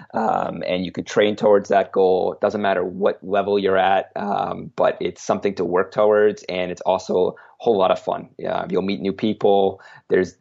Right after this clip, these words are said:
race, you know, pre-race activities, often post-race activities. Um, you get to see a new place, perhaps. So, number one thing I'd say is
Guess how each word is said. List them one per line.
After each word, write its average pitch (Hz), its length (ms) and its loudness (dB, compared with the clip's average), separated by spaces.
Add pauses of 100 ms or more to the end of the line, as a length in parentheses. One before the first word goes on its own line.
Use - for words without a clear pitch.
race, 95 500 0
you 107 80 -2
know, 92 80 0
pre-race 101 560 2
activities, 95 840 -2
often 95 460 0
post-race 95 560 0
activities. 90 1040 -2
Um, 87 200 0
you 90 60 -6
get 95 180 0
to 95 80 -6
see - 200 -2
a 87 60 0
new 90 160 0
place, 87 360 2
perhaps. 85 540 2
So, 90 380 2
number 92 240 -2
one 90 260 -2
thing 90 160 -4
I'd 85 160 -4
say 87 220 0
is 90 180 -4